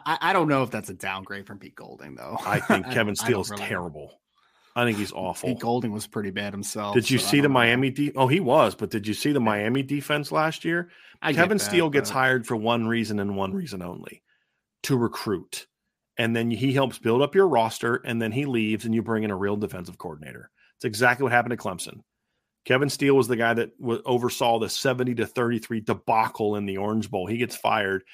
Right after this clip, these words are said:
Speaker 2: but he did a good job recruiting. They bring in Brent Venables, who's a much better coach, and all of a sudden their defense gets better. It's not a coincidence. He is,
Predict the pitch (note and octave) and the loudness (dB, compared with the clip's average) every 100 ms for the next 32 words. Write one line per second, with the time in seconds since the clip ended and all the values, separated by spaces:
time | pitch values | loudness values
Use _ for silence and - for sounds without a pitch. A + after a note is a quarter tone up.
0 | - - A2 A2 A#2+ G2+ A2 G#2+ B2 B2+ | -20 -12 -6 0 0 2 0 2 2 2
1 | B2 E3+ C#3+ A#2 A2+ A#2+ G2+ B2 A#2 G#2 | 2 2 2 0 -2 -6 -2 -2 0 -2
2 | A2 G#2 A#2+ G#2 G#2 G#2+ G2+ G#2 G2 G#2 | -4 -4 -4 -2 -4 -6 -6 -4 -4 -6
3 | F#2 - G2+ - F2 - F2+ F2 E2+ - | -8 -6 -8 -6 -10 -10 -12 -12 -14 -18
4 | - - - - - - _ _ _ _ | -20 -20 -20 -20 -20 -20 _ _ _ _
5 | _ _ _ _ - G2+ F#2 F#2 F#2 F#2+ | _ _ _ _ -14 -10 -6 -6 -4 -6
6 | - - - - - - - - _ _ | -8 -14 -14 -14 -14 -14 -14 -14 _ _
7 | - A2+ G#2+ F2+ - | -8 -4 -4 -4 -8